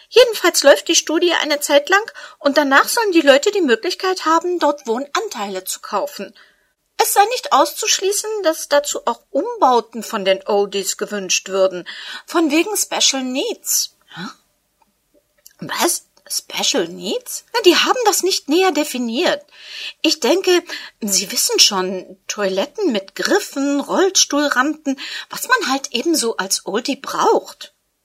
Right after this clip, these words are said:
Und sie sollen eine Art Bestandsaufnahme machen, was an baulichen Veränderungen benötigt wird und ob die alten Leutchen eine Kaufoption auf die Wohnungen ziehen möchten. Und später sollen sie gegebenenfalls die Verträge,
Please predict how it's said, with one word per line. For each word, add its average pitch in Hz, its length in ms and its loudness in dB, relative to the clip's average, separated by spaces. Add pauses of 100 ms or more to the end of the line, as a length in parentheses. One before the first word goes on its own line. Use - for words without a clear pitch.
(1160)
Und 427 160 -2
sie - 140 6
sollen 427 280 2
eine 294 220 0
Art 240 180 2
Bestandsaufnahme 370 960 -2
machen, 370 380 -2 (320)
was 320 300 0
an 415 200 -2
baulichen 330 460 0
Veränderungen 220 800 -6
benötigt 202 580 -6
wird 494 220 0 (340)
und 523 160 -4
ob - 140 -4
die 320 120 0
alten 311 300 0
Leutchen 294 340 0 (120)
eine 262 140 -6
Kaufoption - 840 -6 (100)
auf - 160 -6
die 403 200 -2
Wohnungen 208 460 -2
ziehen 190 400 -6
möchten. 165 500 -12 (840)
Und 240 160 -2
später - 440 2 (100)
sollen 381 240 2
sie 392 80 0
gegebenenfalls 392 960 -2
die 302 120 -4
Verträge, 220 580 -2